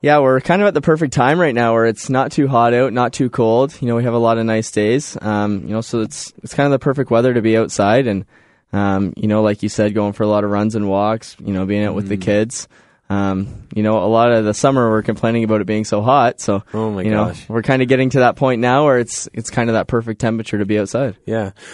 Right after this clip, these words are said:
Speaker 2: Well, one of the things that I love to do is, is exercise outside and, and exercise in the form of, like, games and stuff, you know? Like,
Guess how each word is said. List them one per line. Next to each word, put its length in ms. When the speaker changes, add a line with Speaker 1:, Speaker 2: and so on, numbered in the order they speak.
Speaker 2:
Well, 120
one 160
of 100
the 80
things 280
that 100
I 60
love 240
to 100
do 220
is, 160
is 340
exercise 680
outside 640
and, 260
and 380
exercise 580
in 60
the 80
form 360
of, 180
like, 280
games 440
and 140
stuff, 400
you 60
know? 200
Like, 280